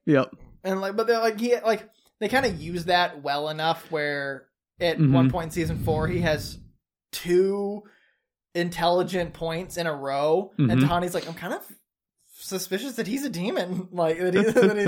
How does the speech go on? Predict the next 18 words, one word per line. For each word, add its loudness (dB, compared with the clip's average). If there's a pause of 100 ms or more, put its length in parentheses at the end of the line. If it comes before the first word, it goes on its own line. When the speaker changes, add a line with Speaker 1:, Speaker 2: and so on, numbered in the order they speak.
Speaker 2:
like, 2
he's 2
not, 0
he's -8
not 2
actually -2
Jason. -2 (120)
Speaker 1:
<laughs> -20
Yeah, 4
but, 4
I 4
mean, 6
it's, -4
it's 2
character 2
development. -2
Speaker 2:
Yeah. -4 (760)
Um, 2